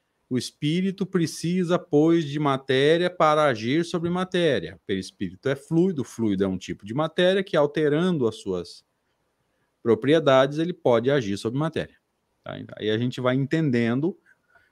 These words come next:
por que que a segunda parte inicia-se com um capítulo falando sobre o perispírito.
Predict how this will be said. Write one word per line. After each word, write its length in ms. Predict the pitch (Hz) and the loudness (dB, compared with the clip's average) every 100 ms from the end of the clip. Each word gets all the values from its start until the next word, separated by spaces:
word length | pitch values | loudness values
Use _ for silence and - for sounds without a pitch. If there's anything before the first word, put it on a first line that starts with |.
| _ | _
por 100 | 143 | -4
que 140 | 143 | -2
que 80 | 143 | -2
a 40 | |
segunda 440 | 156 165 143 156 143 | -2 -2 -2 2 2
parte 540 | - 117 120 139 - | 4 2 2 -2 -10
inicia-se 800 | - 180 170 - 147 143 170 - | 0 2 2 -2 -6 -2 -2 -2
com 200 | 190 202 | 0 2
um 60 | 202 | 4
capítulo 640 | 196 156 - 151 170 240 | 4 2 2 -4 -2 -6
falando 560 | - 226 139 131 180 220 | 0 2 4 2 2 -2
sobre 380 | - 139 185 233 | -4 -2 -2 -4
o 20 | |
perispírito. 560 | 240 311 - - - | -4 -6 -6 -14 -16